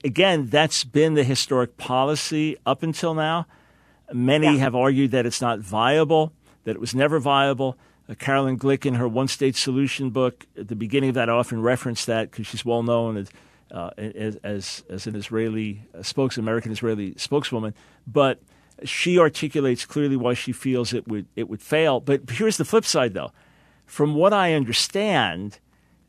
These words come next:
Speaker 1: the, the Rashida Tlaibs and the Ilhan Omars support a one-state solution, which in their mind would change the, the, the very nature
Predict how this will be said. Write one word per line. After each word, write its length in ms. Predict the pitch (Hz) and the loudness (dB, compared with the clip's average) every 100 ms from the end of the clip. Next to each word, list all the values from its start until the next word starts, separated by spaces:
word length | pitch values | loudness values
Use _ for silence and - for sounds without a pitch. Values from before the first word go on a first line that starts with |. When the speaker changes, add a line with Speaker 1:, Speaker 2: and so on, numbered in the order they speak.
| - | -18
Speaker 1:
the, 640 | 123 107 139 135 131 117 - | -14 -2 2 2 2 -2 -6
the 200 | 123 127 | -4 -2
Rashida 380 | 123 - 151 143 | -2 0 0 0
Tlaibs 640 | 143 143 147 139 117 - - | -2 0 2 0 -2 -6 -4
and 340 | 123 123 123 | -4 -4 -4
the 380 | 123 117 113 - - | -2 -2 -2 -4 -4
Ilhan 360 | 123 127 123 | -2 -2 -2
Omars 540 | 135 156 165 120 113 120 | 0 2 2 2 2 0
support 840 | - - 135 - 175 185 160 - _ _ _ _ - | 0 -2 -4 -2 2 4 4 2 _ _ _ _ -8
a 60 | 117 | 0
one-state 520 | 135 220 - 156 139 | 4 4 2 2 2
solution, 480 | - 127 123 - 131 | 2 2 0 -2 -2
which 200 | 131 139 | -2 -2
in 100 | 127 | 2
their 220 | 143 165 | 2 4
mind 320 | 151 139 135 | 4 4 2
would 140 | 131 | 0
change 460 | - 151 147 143 110 | 0 0 0 0 -2
the, 280 | 120 113 104 _ _ _ _ | -2 -2 -4 _ _ _ _
the, 600 | 110 127 123 120 113 92 - | -6 -2 0 -2 -4 -6 -10
the 160 | 113 120 | -4 0
very 220 | 131 127 _ _ _ _ | 0 0 _ _ _ _
nature 840 | 123 131 151 196 - - 131 110 | -2 4 6 4 2 2 2 0